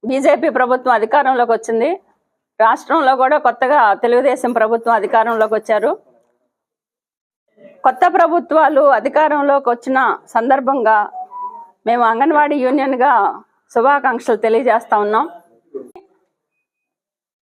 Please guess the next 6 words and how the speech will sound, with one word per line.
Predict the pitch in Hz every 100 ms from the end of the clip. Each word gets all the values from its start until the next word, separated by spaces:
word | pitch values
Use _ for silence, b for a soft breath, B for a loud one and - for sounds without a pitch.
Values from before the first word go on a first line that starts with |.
| _ _ -
గుర్తిం-, | 226 320 - 415 370
ప్రభుత్వ | 285 247 392 415
ఉద్యోగులుగా | 381 247 330 311 302
గుర్తించాలి | 311 233 269 - 359 349 311 294 339 302 -
అని | 254 311
చెప్పేసి | 302 277 269 302 370